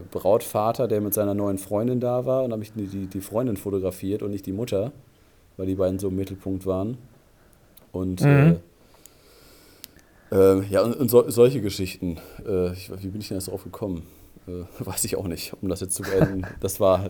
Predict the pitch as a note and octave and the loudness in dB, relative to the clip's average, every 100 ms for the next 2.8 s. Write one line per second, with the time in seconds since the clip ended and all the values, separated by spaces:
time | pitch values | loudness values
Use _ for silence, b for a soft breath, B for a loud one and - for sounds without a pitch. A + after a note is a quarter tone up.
0 | - G#2 A2 G#2+ F#2 F2+ F2+ E2 - - | -6 -4 -2 0 0 0 -2 -4 -8 -8
1 | E2+ - D2 D2 C#2+ - - - - C#3+ | -8 -6 -6 -4 -8 -10 -12 -14 -2 -2
2 | - D3 - - - - - D3 | -2 -2 2 2 2 -2 0 -4